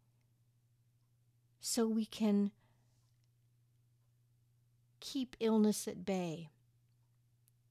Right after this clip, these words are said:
First, I'd like to say that your, your body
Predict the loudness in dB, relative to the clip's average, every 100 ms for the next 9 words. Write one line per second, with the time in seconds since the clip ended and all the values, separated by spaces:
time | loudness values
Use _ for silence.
0 | _ _ _ _ _ _ _ _ _ _
1 | _ _ _ _ _ _ _ _ _ _
2 | _ _ -8 -4 -4 -4 -6 -4 -6 -8
3 | -10 -6 -4 -4 -4 -6 -6 -6 -4 -6
4 | -8 _ _ _ _ -8 -6 -2 -2 -2
5 | -2 -4 -8